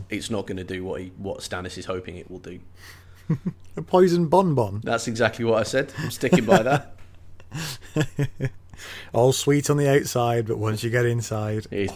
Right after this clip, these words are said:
Speaker 1: poisonous in French.
Speaker 2: <laughs> Okay, let's move on, uh, for now to Tyrion.
Speaker 1: Mm.
Speaker 2: Tyrion's in his cell, waiting to die. The, uh, the cell door opens and he's sort of,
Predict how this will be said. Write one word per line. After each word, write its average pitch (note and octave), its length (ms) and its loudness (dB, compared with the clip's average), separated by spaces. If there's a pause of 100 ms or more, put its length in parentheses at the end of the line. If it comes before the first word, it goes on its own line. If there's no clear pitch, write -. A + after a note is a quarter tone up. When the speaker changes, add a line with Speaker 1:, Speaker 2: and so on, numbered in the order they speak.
Speaker 1:
poisonous G2 560 0
in F2 140 -8
French. - 420 -8 (440)
Speaker 2:
<laughs> E3 140 6 (400)
Okay, D3+ 260 6
let's D#3 200 4
move F#3+ 200 8
on, D3+ 300 4
uh, C3 240 0
for - 100 -4
now A#2 160 -2
to C3 160 0
Tyrion. C3+ 480 4 (320)
Speaker 1:
Mm. G#2 200 -4
Speaker 2:
Tyrion's F3 340 6
in D3+ 80 6
his C3 180 0
cell, A2+ 400 0 (240)
waiting B2 380 -2
to A#2+ 100 -4
die. A2 440 -4 (600)
The, A#2+ 300 2
uh, A2+ 300 -2 (440)
the - 140 -12
cell C3+ 360 2
door B2 380 2
opens A2+ 580 -2
and A2+ 120 -2
he's G#2+ 160 -6
sort A2 180 -4
of, G#2 180 -8